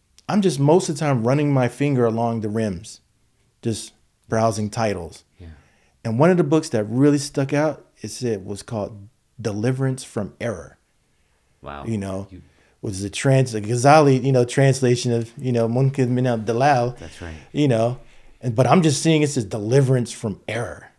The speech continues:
Speaker 1: And I was like, "Man, that sounds dramatic. And that's what I want," you know?
Speaker 2: Yeah.
Speaker 1: So I just started reading it right there in, in the bookstore.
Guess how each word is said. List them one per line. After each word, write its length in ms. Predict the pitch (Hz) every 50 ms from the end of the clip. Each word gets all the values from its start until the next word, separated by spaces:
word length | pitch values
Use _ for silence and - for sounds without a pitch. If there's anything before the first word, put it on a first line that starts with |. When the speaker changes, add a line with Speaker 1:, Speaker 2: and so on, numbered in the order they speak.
| _ _ _ _
Speaker 1:
And 120 | - -
I 40 | -
was 140 | 95 85 -
like, 180 | 67 64 - _ _ _ _ _ _ _ _ _ _ _ _ _ _ _ _ _ -
"Man, 320 | - 131 127 95 82 - - - - _ _
that 140 | - 135 -
sounds 280 | - 98 90 - -
dramatic. 580 | - - - - 123 131 143 143 131 131 135 - _ _ - - - _ -
And 120 | 98 107
that's 220 | 120 147 170 -
what 80 | 117 117
I 100 | 165 208
want," 300 | 180 139 117 110 92 - - _ _ _ _ _ _ _ _ _ _ _ _ _
you 140 | 120 127 123
know? 280 | 117 113 120 131 139 - - _ _
Speaker 2:
Yeah. 120 | 117 - - - _ _ _
Speaker 1:
So 120 | - - 185
I 40 |
just 180 | 233 226 196 -
started 240 | - 175 170 165 151
reading 320 | 127 139 175 208 175 139
it 140 | 123 120 95
right 220 | 104 120 135 135 139
there 200 | 147 143 139 135
in, 240 | 135 131 127 123 117
in 140 | - 127 123
the 60 | 113
bookstore. 480 | 101 147 165 - - - 85 80 69